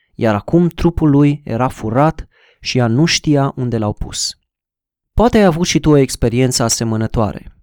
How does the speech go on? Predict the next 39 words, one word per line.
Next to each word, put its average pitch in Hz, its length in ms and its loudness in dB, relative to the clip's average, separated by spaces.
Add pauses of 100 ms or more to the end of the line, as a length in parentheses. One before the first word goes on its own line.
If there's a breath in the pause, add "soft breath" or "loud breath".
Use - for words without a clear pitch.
(240)
Înainte 170 440 2
de 151 120 0
a 139 40 2
se 131 180 -2
reglementa, 120 840 0 (180)
situațiile 170 720 0
rele 151 260 2
devin 131 300 0
și 131 220 -2
mai 110 160 0
rele. - 380 -12 (360)
Tristețea - 540 -2
te 165 120 -2
copleșește 139 720 -2
și 139 140 -4
se 139 140 -2
întâmplă 190 440 0
ceea 160 200 -2
ce - 160 -2
nu 175 180 0
ți-ai 175 200 -2
fi 160 200 0
imaginat 139 480 0
niciodată 151 580 0
că - 100 -8
se - 140 -4
poate 117 280 -4
întâmpla. 107 600 -6 (500)
Și - 180 -4
chiar 202 260 2
vii 175 220 0
să-L 147 240 0
cauți 156 380 0
pe 131 100 -2
Iisus 143 480 -2 (200)
și - 160 -6
nu-L 185 220 0
poți 151 300 -4
găsi. - 420 -8